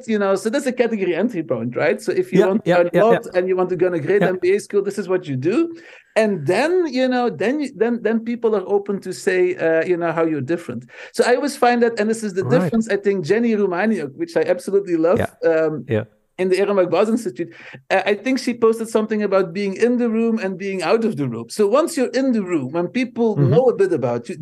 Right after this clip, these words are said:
Speaker 1: then you can focus
Speaker 2: Mm-hmm.
Speaker 1: on your point of difference.
Speaker 2: And you're
Speaker 1: That's it.
Speaker 2: relevant for the category. You've
Speaker 1: Yeah.
Speaker 2: been accepted as, as, you know, and then they look at the difference. Exactly.
Speaker 1: Exactly.
Speaker 2: Like, first, they first buy the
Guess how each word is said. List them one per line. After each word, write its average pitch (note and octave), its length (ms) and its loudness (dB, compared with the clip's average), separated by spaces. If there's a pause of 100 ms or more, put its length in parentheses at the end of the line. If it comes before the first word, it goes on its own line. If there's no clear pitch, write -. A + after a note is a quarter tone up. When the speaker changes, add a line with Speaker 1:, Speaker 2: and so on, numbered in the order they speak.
Speaker 1:
then C4 160 2
you C4+ 80 0
can A3+ 180 2
focus G#3 280 0
Speaker 2:
Mm-hmm. - 100 2
Speaker 1:
on E3+ 80 -4
your D#3+ 80 -6
point D3 260 -4
of B2+ 80 -6
difference. C3 240 -6
Speaker 2:
And E3+ 240 2
you're D#3+ 120 6
Speaker 1:
That's C#3+ 100 4
it. E3 80 6
Speaker 2:
relevant D3+ 340 0
for D3 140 0
the C3+ 80 -2
category. B2 520 0
You've C3 220 2
Speaker 1:
Yeah. E3+ 160 0
Speaker 2:
been C#3 80 2
accepted - 560 -2
as, A#2 220 -2
as, A#2 260 -4
you C3+ 100 0
know, E3+ 140 2
and C#3+ 140 -2
then G#3+ 380 4
they F#3+ 120 4
look F3 220 2
at C#3+ 100 -2
the E3 60 -4
difference. G#2 560 -4
Exactly. C3 400 -2
Speaker 1:
Exactly. - 140 -6
Speaker 2:
Like, - 100 -4
first, - 500 0
they D3 80 4
first G#3+ 340 0
buy F3 140 2
the E3 100 -2